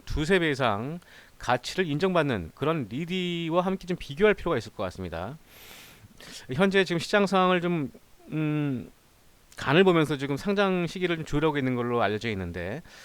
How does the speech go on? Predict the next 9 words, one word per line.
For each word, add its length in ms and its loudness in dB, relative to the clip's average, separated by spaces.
내년 180 2
하반기에는 720 4
상장이 420 2
될 140 0
것으로 640 -2
기대가 260 -4
되고 220 -4
있는 140 -4
상황입니다. 600 -6